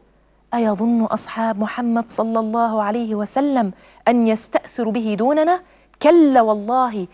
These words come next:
لنزاحمنهم عليه زحاماً حتى يعلموا أنهم خلفوا وراءهم رجالا". هلا زاحمنا هؤلاء المحبين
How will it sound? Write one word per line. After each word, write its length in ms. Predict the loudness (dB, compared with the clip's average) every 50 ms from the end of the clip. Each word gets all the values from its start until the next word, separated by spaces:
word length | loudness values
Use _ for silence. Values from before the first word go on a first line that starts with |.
| -18 -20 _ -4
لنزاحمنهم 1200 | -2 0 2 2 0 0 0 0 0 0 -2 -2 -2 2 2 4 4 4 2 0 0 -2 -2 -2
عليه 440 | -2 -2 -2 -2 -2 -4 -4 -8 -8
زحاماً 680 | -6 -6 -6 -6 -4 -2 0 0 0 0 -2 -6 -8 -12 _ _ _ _ _ _
حتى 720 | -20 -14 -10 -10 -12 _ _ _ _ -4 -2 0 0 0 2
يعلموا 500 | 0 0 0 -2 -6 -6 -6 -6 -6 -6
أنهم 340 | -6 -8 -8 -8 -8 -10 -8
خلفوا 560 | -2 -2 0 0 2 0 -2 -2 -2 -2 0
وراءهم 400 | 2 2 2 0 0 -2 -6 -6
رجالا". 500 | -6 -4 -2 0 0 0 0 0 -2 -4 _ _ _ _ _ _ _ _
هلا 480 | -2 0 2 4 4 4 4 4 4
زاحمنا 840 | 2 2 0 -2 -2 -2 -4 -4 -2 0 0 0 0 0 0 0 0
هؤلاء 440 | 0 0 0 0 0 2 2 2 2
المحبين 800 | 2 0 -2 -2 -4 -8 -8 -6 -4 -2 0 0 0 0 0